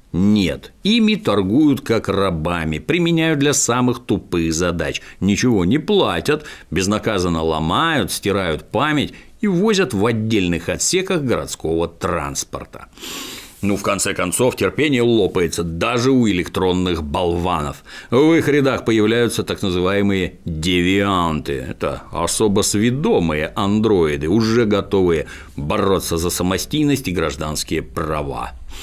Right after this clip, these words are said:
Основная мысль игры в том, что это совершенно правильно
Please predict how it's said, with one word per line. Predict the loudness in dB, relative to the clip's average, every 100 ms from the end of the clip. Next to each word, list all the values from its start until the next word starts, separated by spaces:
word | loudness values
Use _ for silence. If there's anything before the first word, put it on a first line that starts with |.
| -14 -14 -12 -6
Основная | -4 0 0 2 2
мысль | 4 4 2 2
игры | 2 2 4 4 2
в | 0
том, | 2 2
что | 2 2
это | 2 0 -4 -14
совершенно | -6 -2 0 2 2 0
правильно | 0 0 0 0 0 0 0 -2